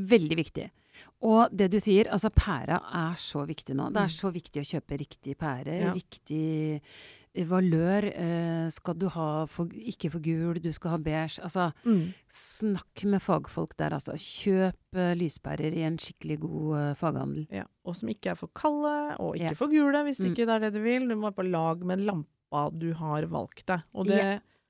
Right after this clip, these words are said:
Speaker 2: er ikke sånn at alle pærer passer i alle typer lamper. Selv om
Speaker 1: Det
Speaker 2: de
Speaker 1: er
Speaker 2: på en
Speaker 1: ganske
Speaker 2: måte
Speaker 1: komplisert etter hvert med
Speaker 2: Ja.
Speaker 1: led-belysning, altså.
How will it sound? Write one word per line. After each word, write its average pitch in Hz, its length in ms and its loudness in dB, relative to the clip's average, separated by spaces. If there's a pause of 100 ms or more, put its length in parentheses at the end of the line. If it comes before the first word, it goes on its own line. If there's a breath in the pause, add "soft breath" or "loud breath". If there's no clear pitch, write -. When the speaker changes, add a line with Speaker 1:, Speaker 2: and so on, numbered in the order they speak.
(140)
Speaker 2:
er 165 220 2
ikke 190 180 -6
sånn 330 320 0
at 226 220 -2
alle 185 260 0
pærer 160 360 0
passer 165 340 -4
i 147 300 0 (460)
alle 165 200 2
typer 156 240 -4
lamper. 156 240 -6 (260)
Selv 185 160 0
om 226 60 8
Speaker 1:
Det 202 60 6
Speaker 2:
de 180 60 6
Speaker 1:
er 196 40 6
Speaker 2:
på 233 80 6
en 233 60 8
Speaker 1:
ganske - 180 4
Speaker 2:
måte 170 160 4
Speaker 1:
komplisert 165 460 -2
etter 147 140 -4
hvert 165 200 -4
med 175 160 4
Speaker 2:
Ja. 165 60 4
Speaker 1:
led-belysning, 143 580 -6
altså. 151 140 -4